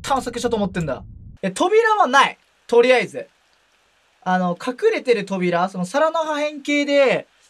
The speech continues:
ガシッてやって出す、隠れてる扉系か、しか、その目に見えた扉はない。絶対に。今全部見てきた。ない。皿の破片を片っ端にやる。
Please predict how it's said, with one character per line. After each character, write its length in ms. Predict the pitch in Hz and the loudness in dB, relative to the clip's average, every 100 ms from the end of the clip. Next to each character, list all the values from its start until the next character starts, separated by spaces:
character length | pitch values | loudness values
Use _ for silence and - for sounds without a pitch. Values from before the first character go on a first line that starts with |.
| _ | _
ガ 160 | - 202 | -2 -2
シ 180 | 196 277 | -2 -8
ッ 60 | |
て 180 | - 226 | -8 -2
や 100 | 202 | 0
っ 80 | 190 | -2
て 500 | _ 220 220 170 127 _ _ _ | _ -2 0 0 -4 _ _ _
出 160 | 202 220 | -2 -2
す、 520 | - 98 95 85 80 _ _ _ _ _ _ _ _ _ _ _ - | -4 -6 -4 -4 -8 _ _ _ _ _ _ _ _ _ _ _ -10
隠 240 | 262 392 | -8 -4
れ 100 | 381 | -4
て 140 | - 240 | 0 -2
る 100 | 202 | -2
扉 400 | 208 208 202 196 | -4 -2 -2 -2
系 300 | 202 190 185 | -4 -4 -6
か、 560 | - 240 214 147 117 - _ _ _ _ _ _ - | -2 2 2 0 -6 -14 _ _ _ _ _ _ -14
し 180 | - | -10
か、 200 | - 208 | -2 -2
そ 120 | 185 185 | 0 -4
の 60 | |
目 140 | 202 392 | -6 -6
に 160 | 349 | -8
見 140 | 262 285 | -2 0
え 80 | |
た 100 | 247 | 0
扉 380 | 233 208 233 226 | -2 -2 0 2
は 400 | 226 226 170 113 - _ _ _ | 2 2 0 -4 -14 _ _ _
な 240 | 180 240 160 | 2 4 2
い。 100 | - _ _ _ _ _ _ _ _ _ _ - | -4 _ _ _ _ _ _ _ _ _ _ -4
絶 240 | 202 214 | -2 -2
対 240 | - 196 | 0 0
に。 180 | 180 175 | 0 -2
今 160 | 240 208 | -2 2
全 180 | 214 247 | 2 2
部 60 | |
見 140 | 202 190 | 0 -6
て 80 | |
き 80 | - | -8
た。 140 | - - | -10 -4
な 200 | 170 214 | 0 0
い。 120 | - _ _ _ _ _ _ _ | -2 _ _ _ _ _ _ _
皿 320 | - 240 269 | -10 -6 -4
の 80 | 330 | -4
破 240 | 330 330 320 | -4 -4 -4
片 380 | 311 302 302 | -2 -2 -2
を 40 | 285 | -4
片 260 | 269 269 | -4 -2
っ 60 | 277 - | -4 -4
端 220 | 269 269 277 | -6 -6 -8
に 120 | 262 | -4
や 140 | 269 | -2
る。 200 | 269 254 | -2 -6